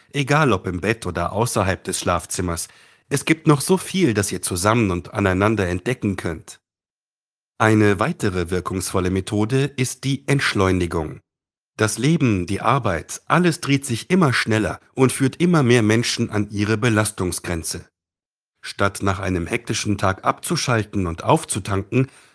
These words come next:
machen viele von uns direkt zu Hause weiter. Wir fuhrwerken am Handy, schreiben Mails und surfen im Netz. Du kannst die Welt mit ihrer grellen Reizüberflutung nicht ändern,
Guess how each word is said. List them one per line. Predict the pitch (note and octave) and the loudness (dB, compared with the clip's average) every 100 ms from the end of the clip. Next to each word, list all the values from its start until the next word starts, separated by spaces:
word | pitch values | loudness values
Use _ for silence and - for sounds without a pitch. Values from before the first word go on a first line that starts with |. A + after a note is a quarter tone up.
| _ | _
machen | C#3 C3+ D3+ | 0 2 -2
viele | - F#3+ F#3 | -2 -2 0
von | D3+ C3+ | 0 0
uns | B2+ C3+ - | 2 0 0
direkt | B2+ C3+ F#3 - | -2 0 -2 -4
zu | - A2+ | -4 0
Hause | A#2+ A#2+ A2+ F#2 | 0 2 0 -2
weiter. | D#2+ - F#2 - _ _ _ _ _ | -4 -6 -16 -16 _ _ _ _ _
Wir | - F#2+ - | -6 -4 -2
fuhrwerken | A2+ G#2 G2+ G#2 G#2 G#2+ | 2 2 4 2 2 2
am | A2 | 2
Handy, | B2 D3+ B2 B2 A#2+ - | 2 0 0 -4 -6 -8
schreiben | - F2+ F2+ F#2 | -6 -4 -2 0
Mails | F#2+ A#2+ B2 - | 0 0 0 -4
und | C3 B2+ | -2 -2
surfen | - A2+ G2 A#2 - | 2 2 2 -2 0
im | C#3+ | 2
Netz. | C3+ F#2 - - - _ _ _ _ _ _ | 4 2 -4 -6 -8 _ _ _ _ _ _
Du | D3+ D3 | 0 0
kannst | C#3 F3 F#3+ - | 2 0 0 -2
die | C3+ B2 | -2 0
Welt | D#3 D#3+ | 0 0
mit | C3+ - | -2 0
ihrer | A#2 G#2 F#2+ | 0 2 0
grellen | F2 G2+ B2 G2+ F#2+ | 2 2 4 4 2
Reizüberflutung | G#2 D3 B2+ A#2+ A2+ B2 B2+ B2+ B2 | 0 0 0 0 0 -4 -4 0 0
nicht | B2 - | 0 0
ändern, | F3+ E3+ G2+ E2 | 2 2 2 0